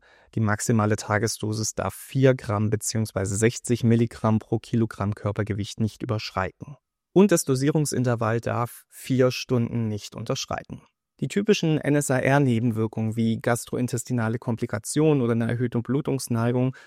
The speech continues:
sowie eine Erhöhung des kardiovaskulären Risikos spielen bei der Einnahme von Paracetamol keine beziehungsweise nur eine geringere Rolle. Und Paracetamol kann in der gesamten Schwangerschaft und Stillzeit angewendet werden. Personen mit einer vorgeschädigten Leber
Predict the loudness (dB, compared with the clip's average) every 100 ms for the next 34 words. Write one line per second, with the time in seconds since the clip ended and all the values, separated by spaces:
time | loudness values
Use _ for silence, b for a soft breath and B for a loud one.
0 | B -4 2 4 4 2 2 4 4 0
1 | -6 -2 2 2 2 0 0 2 2 2
2 | 0 -2 -4 0 0 -2 B B B -8
3 | 2 4 6 4 2 0 0 0 2 0
4 | 0 -4 0 -2 -2 -4 -2 0 0 -2
5 | -6 -2 2 4 2 0 -4 -2 -4 -2
6 | -2 -2 -2 -2 0 0 2 4 2 0
7 | -6 -8 -12 -10 -10 -12 -20 _ _ 6
8 | 6 6 2 -8 2 4 4 2 0 0
9 | 2 2 0 -2 0 0 0 0 2 0
10 | 0 -2 -4 -8 -4 -2 -2 -4 -6 -6
11 | -6 -2 -2 -2 -4 -6 -8 -10 -8 -10
12 | -10 -6 -6 -6 -12 _ _ _ -4 2
13 | 4 6 4 2 2 2 2 2 2 -2
14 | 0 0 -2